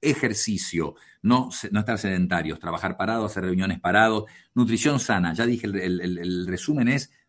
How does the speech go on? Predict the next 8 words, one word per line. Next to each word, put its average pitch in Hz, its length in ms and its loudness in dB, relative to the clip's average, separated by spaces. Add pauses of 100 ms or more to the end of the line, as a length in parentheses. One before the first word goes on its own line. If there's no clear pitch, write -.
dieta 127 680 0
mediterránea. 92 800 2 (160)
Si - 140 -6
hay 95 80 2
mucho 123 200 2
exceso 113 300 -2
de 110 60 -2
peso, 156 420 -2